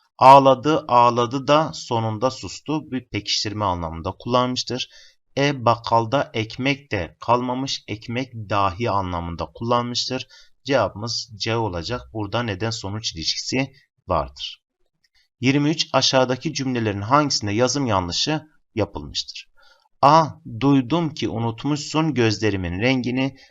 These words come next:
Arkadaşlar buradaki ki bağlaç olan ki'dir. Yazımı doğrudur. Herhangi bir sıkıntı yok. B. Seninki bu aralar pek gözükmüyor.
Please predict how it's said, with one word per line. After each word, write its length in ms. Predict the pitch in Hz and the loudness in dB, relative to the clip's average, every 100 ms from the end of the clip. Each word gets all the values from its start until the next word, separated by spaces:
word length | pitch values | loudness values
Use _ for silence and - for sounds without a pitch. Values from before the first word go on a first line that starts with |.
| _ | _
Arkadaşlar 560 | 127 135 143 - 139 123 | -2 0 0 2 0 0
buradaki 400 | 120 120 - 135 | -2 -4 -4 -6
ki 240 | - 117 | -4 2
bağlaç 420 | 117 117 123 127 | 6 6 4 2
olan 240 | 107 98 92 | 0 -2 -2
ki'dir. 300 | - 117 123 | -6 -4 -2
Yazımı 500 | 120 110 107 110 95 | 0 0 -2 -4 -2
doğrudur. 520 | 95 98 117 127 127 - - _ - | -2 -2 -2 -2 -4 -8 -20 _ -4
Herhangi 320 | 110 98 87 | -2 0 -4
bir 60 | 85 | -4
sıkıntı 480 | - - 110 113 | -6 -6 -8 -4
yok. 260 | 127 127 - _ _ - - _ 104 | -2 -2 -4 _ _ -20 -20 _ -6
B. 280 | 101 139 | 0 0
Seninki 680 | 143 - 131 131 123 - 135 | 0 -2 0 -2 -2 -2 2
bu 120 | 139 | 6
aralar 420 | 131 123 139 139 | 6 6 2 2
pek 240 | - 127 110 | -2 -2 0
gözükmüyor. 640 | 104 120 143 127 135 139 | -2 -2 -6 -2 -2 -2